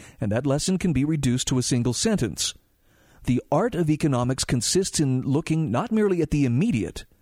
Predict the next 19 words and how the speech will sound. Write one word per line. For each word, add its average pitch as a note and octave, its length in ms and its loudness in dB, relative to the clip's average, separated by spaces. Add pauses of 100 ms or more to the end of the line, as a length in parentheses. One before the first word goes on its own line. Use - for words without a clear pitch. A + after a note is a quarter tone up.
(440)
but D3+ 100 2
at C#3+ 100 -6
the D3+ 100 2
longer-term E3+ 840 0 (260)
effects - 640 -2 (380)
of A#2+ 120 -2 (120)
any G3 320 0 (120)
act C#3 360 -2
or D3 120 2
policy. - 640 -2 (320)
It D3+ 140 0
consists F3 560 0
in D#3 160 2
tracing G3+ 440 0
the G3 60 2
consequences C#3 720 0
of A#2 80 -2
that B2+ 180 -2
policy, C3 440 0